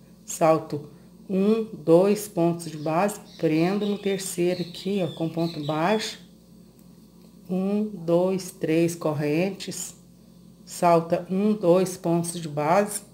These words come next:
começo no terceiro aqui, ó, mais um bloquinho de três pontos altos, ó. Ó.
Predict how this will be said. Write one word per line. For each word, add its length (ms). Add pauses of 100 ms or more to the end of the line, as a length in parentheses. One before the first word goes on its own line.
(360)
começo 500
no 120
terceiro 640
aqui, 360
ó, 120 (160)
mais 340
um 140
bloquinho 520
de 120
três 440
pontos 560
altos, 540
ó. 180 (920)
Ó. 180